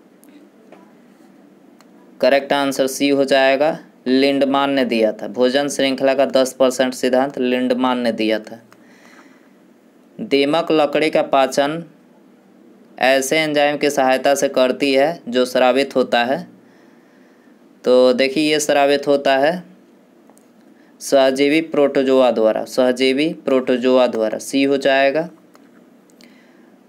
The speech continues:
पर्यावरण यानी environment किससे बनता है? Correct answer यहाँ पर देखिए, environment जो बनता है जीवीय घटकों से,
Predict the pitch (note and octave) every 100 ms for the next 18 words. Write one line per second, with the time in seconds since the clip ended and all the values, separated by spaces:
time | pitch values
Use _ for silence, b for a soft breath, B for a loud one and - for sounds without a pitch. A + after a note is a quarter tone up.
0 | _ _ - C3 C3+ C3+ C#3 D3+ E3 E3
1 | D#3+ D#3 D3 C#3 C#3 D3 D3 D#3+ - D3
2 | - D3 C#3 B2 A#2 A#2 A2 A2 - -
3 | - _ _ _ _ _ _ - _ -
4 | - _ _ - - - - C3 C#3 C#3
5 | C#3+ C#3 C3 D3 E3+ D#3+ C3+ C3 C3 C3+
6 | C3+ C3 D3+ D3 C3 B2+ C#3 D3+ D3+ C#3+
7 | C3 C3 B2+ C3+ D#3+ F3+ B B B B
8 | B B - A#2 C#3 C#3 D3+ D#3 C3+ C3
9 | C3+ C#3 D3 - D#3